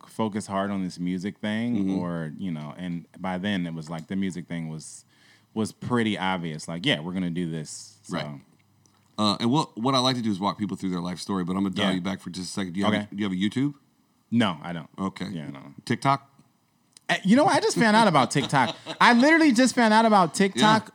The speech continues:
Speaker 2: You,
Speaker 1: Uh,
Speaker 2: you should be TikToking.
Speaker 1: uh, should I?
Speaker 2: Yeah.
Speaker 1: I'm, I mean,
Speaker 2: It's
Speaker 1: I'm
Speaker 2: like Vine for, m-, Vine meets Instagram. For
Speaker 1: I
Speaker 2: like
Speaker 1: heard, so we were talking about the Radio Disney thing. I did the Radio Disney Country with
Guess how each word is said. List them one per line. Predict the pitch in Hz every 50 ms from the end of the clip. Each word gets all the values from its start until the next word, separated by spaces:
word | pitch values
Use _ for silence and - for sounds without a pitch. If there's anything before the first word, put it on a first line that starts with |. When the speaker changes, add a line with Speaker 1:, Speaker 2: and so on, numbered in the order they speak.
| - -
Speaker 2:
You, | 156
Speaker 1:
Uh, | 160 160 160 156 151 - -
Speaker 2:
you | 123 127
should | - 120 107
be | 101
TikToking. | - - 95 - 92 85 82 - 82 - - - - 110 123 120 - -
Speaker 1:
uh, | 139 135 - - -
should | - - 180 196
I? | 269 370 392 403 392
Speaker 2:
Yeah. | 185 196 180 170 165 - _ _ _ _ -
Speaker 1:
I'm, | - 180 226 196 - -
I | 143
mean, | 165 165 160
Speaker 2:
It's | 156 156
Speaker 1:
I'm | 156
Speaker 2:
like | 143 143 117
Vine | 101 107 120 120 117 117 117 113 113 113
for, | 104 - - - 98 98 95 95 92 92 90 87 80 - _ _ _ _ _ _ _ _ _ - -
m-, | 101 - 92
Vine | 90 107 107 110 107 107
meets | 101 95 - -
Instagram. | 95 92 - - 90 90 92 90 90 87 87 87 85 - _ _ _ _ _
For | - - 151
Speaker 1:
I | 175 202
Speaker 2:
like | 196 185
Speaker 1:
heard, | 202 208 214 196 -
so | - 196 175 175 151 - 104
we | 131 147 165
were | 160 160
talking | - 190 180 175 165
about | 151 143 135
the | 127 120
Radio | 123 127 135 131 123
Disney | 110 104 123 131 120 120 113 104
thing. | - 101 82
I | 110 110
did | 107 117 110
the | 104 110 107 101
Radio | 104 107 110 113 110 104
Disney | 98 107 104 101 95 101 101 95 95 90
Country | - - 113 113 110 - 107 95 90
with | 87 87 87